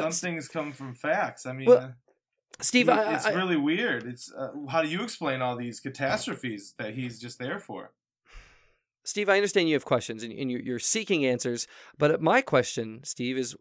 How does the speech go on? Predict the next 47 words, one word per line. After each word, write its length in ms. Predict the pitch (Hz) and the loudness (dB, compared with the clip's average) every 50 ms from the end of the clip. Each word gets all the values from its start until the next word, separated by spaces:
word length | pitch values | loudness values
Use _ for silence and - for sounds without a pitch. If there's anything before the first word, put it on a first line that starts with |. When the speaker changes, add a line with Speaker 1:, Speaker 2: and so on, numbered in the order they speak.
| _ _ _ | _ _ _
Speaker 2:
why 400 | - 123 127 143 180 220 262 277 | -12 -8 -6 -2 -2 0 2 2
aren't 160 | 247 233 208 | 2 2 0
you 220 | - 185 185 185 185 | -2 -4 -6 -4 -4
seeking 380 | - - 196 170 - 180 175 | -4 -4 -6 -6 -6 -4 -4
these 180 | 170 170 160 151 | -2 -2 0 0
answers 420 | 170 170 165 - 175 160 156 - | 0 0 0 0 -2 -2 -2 -2
from 240 | - - 170 147 139 | -2 0 0 0 2
Wally? 320 | 143 160 196 208 156 120 | 0 0 2 2 0 0
Why 180 | 113 117 123 131 | 0 0 2 2
are 60 | 139 143 | 4 4
you 160 | 147 143 143 | 4 4 6
Speaker 1:
If 60 | - | 8
I 100 | - 151 | 10 10
can 100 | - 240 | 8 8
find 320 | - 247 226 233 277 311 285 | 8 10 10 10 8 8 8
him. 160 | 262 269 277 - - _ _ _ _ _ _ _ _ _ _ _ _ _ _ _ _ _ _ _ _ _ _ | 8 8 8 4 -4 _ _ _ _ _ _ _ _ _ _ _ _ _ _ _ _ _ _ _ _ _ _
Speaker 2:
Well, 160 | - 233 254 - | 4 4 6 6
okay. 340 | - 220 214 247 202 190 208 | 4 6 10 10 10 10 8
Speaker 1:
He's 160 | 214 226 208 | 6 4 4
been 140 | 247 254 247 | 6 6 6
avoiding 440 | 240 233 247 262 285 302 302 262 185 | 6 8 8 8 8 8 6 4 4
me. 160 | 160 135 127 | 4 4 4
I've 140 | 131 165 180 | 4 4 2
been 80 | 196 190 | 2 2
trying 300 | - 220 202 214 226 220 | 2 4 4 6 4 4
to 60 | 208 | 4
have 140 | 220 214 202 | 2 2 2
this 140 | 202 196 | -2 -2
conversation 680 | - 220 196 170 185 180 175 - 190 202 233 - 220 185 | 0 0 0 0 -2 -2 -4 -4 -4 -4 -4 -4 -4 -4
with 140 | 156 135 120 | -4 -2 -2
him. 260 | 127 131 151 175 - _ _ _ _ | -4 -6 -6 -8 -12 _ _ _ _
Speaker 2:
When 160 | - 202 247 | 4 4 4
was 120 | 269 254 226 | 6 6 8
the 80 | 233 | 8
last 320 | 202 190 190 190 196 - - | 10 10 10 8 6 4 2
time 220 | 190 180 165 156 | 2 2 2 2
you 100 | 151 156 | 0 -2
saw 300 | - - 165 147 135 131 | 2 4 6 6 6 6
Wally? 480 | 127 117 120 110 110 - - - 123 - _ _ _ _ _ _ _ _ _ _ _ - | 4 2 0 -2 -2 -6 -6 -8 -10 -14 _ _ _ _ _ _ _ _ _ _ _ -2
Speaker 1:
When 160 | 160 180 196 | 0 2 2
was 100 | 202 165 | 2 2
the 60 | 170 | 4
last 280 | 160 160 165 180 170 - | 6 6 6 6 6 2
time 180 | 190 170 170 | 0 0 2
I 100 | 160 160 | 2 0
saw 260 | 160 - 170 156 160 | 2 4 4 4 4
him? 240 | 170 202 220 254 - | 4 2 0 -4 -6